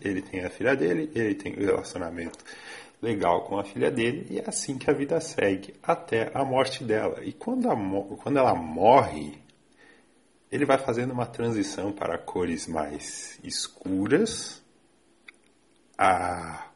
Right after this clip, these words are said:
a, os itens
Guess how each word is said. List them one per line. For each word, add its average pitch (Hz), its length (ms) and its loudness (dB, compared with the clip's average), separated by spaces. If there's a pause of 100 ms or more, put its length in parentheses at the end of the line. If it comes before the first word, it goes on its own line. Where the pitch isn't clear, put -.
(760)
a, 76 640 -4 (1080)
os 92 240 0
itens 87 460 -6